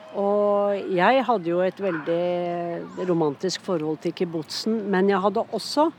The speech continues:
mistet, eh, to venner fra kibbutzen i krigen, i Libanonkrigen. Sånn at jeg var jo veldig preget av det. Pluss at jeg hadde jo jobbet med kyrne og kalvene,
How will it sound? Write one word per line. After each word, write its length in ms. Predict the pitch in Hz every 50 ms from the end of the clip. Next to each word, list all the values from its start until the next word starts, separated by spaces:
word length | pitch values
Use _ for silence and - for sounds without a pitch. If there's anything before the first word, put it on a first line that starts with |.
| - - - - - - - -
mistet, 680 | 240 247 233 - - - - - 214 226 - - -
eh, 540 | 226 220 214 214 214 214 214 214 214 214 214 - -
to 200 | - 233 226 233
venner 280 | 220 226 190 180 180 175
fra 160 | - 196 180
kibbutzen 520 | - 214 196 185 185 170 - - - 214
i 260 | 196 - 220 196 190 190
krigen, 480 | - - 196 175 175 175 247 285 277 -
i 120 | - 202 190
Libanonkrigen. 880 | 196 190 165 175 175 180 180 185 - 202 196 190 190 262 320 349 311 - - - - - - - - - - -
Sånn 240 | - - 208 202 202
at 100 | 208 -
jeg 160 | 214 214 220
var 120 | 214 202 185
jo 120 | 190 202
veldig 260 | 208 196 180 180 196 -
preget 400 | 220 202 170 151 147 160 156 -
av 100 | 185 180
det. 160 | 190 226 285 339 254 - - - - - - - - - -
Pluss 240 | - 208 180 - - 226
at 120 | 208 - 196
jeg 140 | 202 214 208
hadde 260 | 233 202 170 170 180
jo 240 | 190 196 208 214 175 165
jobbet 640 | 202 208 220 208 165 156 165 233 269 - - - - - -
med 320 | 214 196 196 208 208 202
kyrne 460 | - - 220 190 175 180 214 254 311 269 220 - -
og 140 | 214 196
kalvene, 520 | - - 214 180 165 160 180 196 226 269